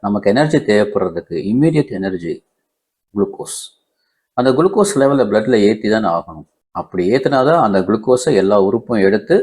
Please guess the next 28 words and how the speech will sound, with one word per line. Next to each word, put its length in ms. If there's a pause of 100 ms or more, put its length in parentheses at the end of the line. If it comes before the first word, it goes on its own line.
(140)
அந்த 240
எமர்ஜென்சிலேருந்து 720
வெளியில 240
வர 140
பார்க்கும். 380 (540)
எல்லா 500
ஹார்மோன்ஸ் 560 (140)
except 480
இன்சுலின், 480 (880)
எல்லா 320
ஹார்மோன்ஸும் 640
சேர்ந்து 380 (800)
சுகரை 380 (100)
ஏத்த 240
பார்க்கும். 380 (400)
ரெண்டு 260
வகையா 280
சுகர் 340
ஏத்துறதுக்கு 420
சான்சஸ் 380
இருக்கு. 220 (160)
ஒண்ணு 320 (420)
இன்சுலின் 460
வேலையை 380
கம்மி 300
பண்ணா 300
சுகர் 360
ஏறிடும், 380